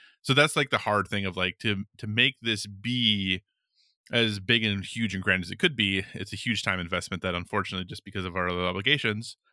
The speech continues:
and I'll be honest, other priorities, uh, this doesn't have, you know, push as forward as it could. So I think it actually, you know,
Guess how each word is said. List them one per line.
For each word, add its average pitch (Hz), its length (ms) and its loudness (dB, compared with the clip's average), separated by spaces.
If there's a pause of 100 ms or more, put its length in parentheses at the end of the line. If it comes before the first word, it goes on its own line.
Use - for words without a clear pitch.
(580)
and 226 180 4
I'll 220 160 4
be 214 180 4
honest, 170 280 4
other 156 160 4
priorities, 123 840 2 (400)
uh, 107 400 6
this 113 300 -4
doesn't 110 220 2
have, 95 300 0 (140)
you 107 120 -4
know, 90 220 0 (280)
push 123 260 0
as 101 80 0
forward 92 300 -2
as 87 100 -6
it 90 120 -8
could. - 280 -6
So 98 280 0 (360)
I 120 80 0
think 139 160 2
it 120 120 2
actually, 110 480 0
you 117 80 -2
know, 95 180 0